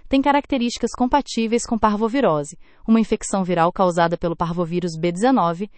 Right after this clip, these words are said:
e bastante comum em crianças. Médico afasta suspeita de contaminação por detergente. Maria Clara começou a apresentar sintomas após lavar.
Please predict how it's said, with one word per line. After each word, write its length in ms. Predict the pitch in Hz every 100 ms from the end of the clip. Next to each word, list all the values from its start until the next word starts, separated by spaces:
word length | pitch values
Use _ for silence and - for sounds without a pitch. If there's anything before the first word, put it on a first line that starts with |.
| -
e 80 | -
bastante 460 | 214 220 240 240 -
comum 360 | 294 226 196
em 80 | 220
crianças. 540 | 226 269 185 160 - 165 - - - - _ - - -
Médico 420 | 220 214 202 -
afasta 420 | 175 - 175 170 180
suspeita 540 | - - - 175 180
de 80 | 165
contaminação 600 | 180 175 170 160 - 180
por 160 | 190 180
detergente. 720 | 175 170 160 160 147 - - - _ _ _ _ -
Maria 340 | - 240 277 330
Clara 320 | - 214 226
começou 400 | 233 202 185 208
a 40 |
apresentar 500 | 196 196 185 180 175
sintomas 540 | - 262 254 208 220 208
após 240 | - 185
lavar. 220 | 180 175